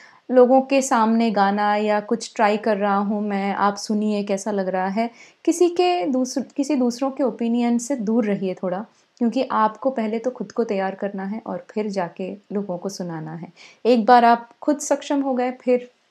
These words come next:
लोग आपकी वाहवाही तो करेंगे ही। तो चलिए, आज के लिए इतना ही। आपने अगर सब्सक्राइब नहीं किया है, तो ज़रूर कर दीजिए और कमेंट कीजिए कि क्या, कैसा रहा ये वीडियो, लाइक कीजिए। अगले वीडियो में मैं क्या लाऊं, वो भी आप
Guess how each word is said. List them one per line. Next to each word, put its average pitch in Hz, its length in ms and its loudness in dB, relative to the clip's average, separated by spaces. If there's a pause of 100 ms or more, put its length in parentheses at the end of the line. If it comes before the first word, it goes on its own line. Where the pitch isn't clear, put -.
(280)
लोग 214 340 0
आपकी 202 640 -2
वाहवाही 190 360 0
तो 208 120 -8
करेंगे 160 420 -8
ही। 165 160 -10 (480)
तो 202 60 6
चलिए, 220 460 8 (300)
आज 262 260 8
के 294 120 4
लिए 277 140 4
इतना 269 360 0
ही। 302 300 2 (360)
आपने 220 320 2
अगर 247 140 0
सब्सक्राइब 226 540 0
नहीं 220 200 0
किया 214 200 -2
है, 214 100 -2
तो 208 120 -8
ज़रूर 202 240 -2
कर 226 140 -4
दीजिए 226 480 0
और 202 440 -2 (260)
कमेंट 214 420 0
कीजिए 233 340 0
कि 233 140 -4
क्या, 208 340 0
कैसा 208 280 -4
रहा 214 300 -2
ये 214 180 -4
वीडियो, 220 420 0 (380)
लाइक 214 220 2
कीजिए। 262 560 0
अगले 285 280 6
वीडियो 269 360 6
में 262 180 4
मैं 226 300 2
क्या 247 280 4
लाऊं, 214 380 2 (220)
वो 220 240 4
भी 247 280 2
आप 196 280 -2